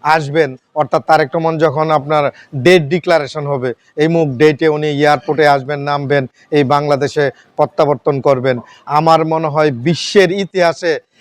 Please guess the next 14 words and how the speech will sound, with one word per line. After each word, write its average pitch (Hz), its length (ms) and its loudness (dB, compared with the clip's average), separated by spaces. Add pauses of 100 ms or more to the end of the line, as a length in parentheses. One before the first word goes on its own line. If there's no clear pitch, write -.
(100)
এত 214 320 0
বড় 190 380 2
প্রত্যাবর্তন, 165 1200 -2 (260)
অর্থাৎ 160 420 2
এত 190 280 0
মানুষের 190 560 2
সমাগম 185 640 0 (220)
পৃথিবী 233 360 4
আর 185 180 4
কোনো, 170 300 -4 (380)
কোনো, 226 320 4 (180)
পৃথিবীর 214 420 2
কোনো 226 280 2
দেশ 185 480 2